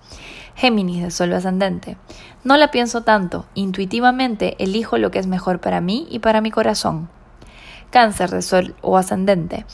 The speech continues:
Todas mis relaciones son oportunidades para practicar mi asertividad y seguridad en mí misma o en mí mismo. Leo, de Sol o ascendente. Aspiro a la coherencia entre mis acciones, palabras y pensamientos. La integridad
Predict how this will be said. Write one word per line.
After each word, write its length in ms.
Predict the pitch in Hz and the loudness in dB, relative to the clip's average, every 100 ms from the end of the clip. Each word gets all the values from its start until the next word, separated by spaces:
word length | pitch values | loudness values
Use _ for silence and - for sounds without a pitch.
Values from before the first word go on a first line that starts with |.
| - - - | -16 -16 -6
Todas 240 | - 254 262 | 6 8 8
mis 160 | 262 | 4
relaciones 560 | 247 226 214 247 214 208 | 2 0 0 0 0 0
son 140 | 208 | 0
oportunidades 880 | 202 202 196 196 190 196 196 185 180 | 0 0 0 -2 -2 0 2 2 0
para 220 | - 185 | 0 0
practicar 540 | 170 175 175 170 185 185 | 2 0 0 2 2 4
mi 160 | 190 | 2
asertividad 760 | 180 180 170 - 175 170 190 277 - - | 0 0 -4 -2 0 4 4 4 -2 -10
y 80 | 226 | -4
seguridad 640 | - 220 208 180 180 214 | 0 0 0 2 2 0
en 140 | 190 | -4
mí 100 | 175 | -4
misma 480 | 170 156 - - 180 - | -4 -6 -8 -8 -12 -10
o 80 | 185 | -6
en 80 | 160 | -4
mí 100 | 160 | -4
mismo. 400 | 151 - - - - - | -6 -10 -12 -12 -16 -2
Leo, 300 | 220 208 175 | 2 4 2
de 140 | 175 170 | 0 -4
Sol 240 | 180 180 | -4 -2
o 60 | 180 | -4
ascendente. 600 | 180 180 175 156 - 185 - - | -4 -4 -2 -4 -10 -16 -12 -8
Aspiro 340 | 214 - 285 | -6 -4 -2
a 40 | 302 | 0
la 140 | 262 | 0
coherencia 600 | 220 196 208 220 - 254 | 2 0 0 -4 -6 -6
entre 280 | - 185 185 | -6 -8 -8
mis 160 | 180 170 | -8 -10
acciones, 420 | 170 240 240 254 | -10 -8 -8 -10
palabras 560 | - 202 190 196 202 - | -8 -6 -4 -4 -6 -8
y 80 | 190 | -10
pensamientos. 840 | 196 196 208 202 180 175 175 - | -8 -10 -10 -10 -10 -10 -14 -12
La 120 | - | -6
integridad 600 | 190 185 180 180 180 196 | -4 -2 -4 -2 -2 -2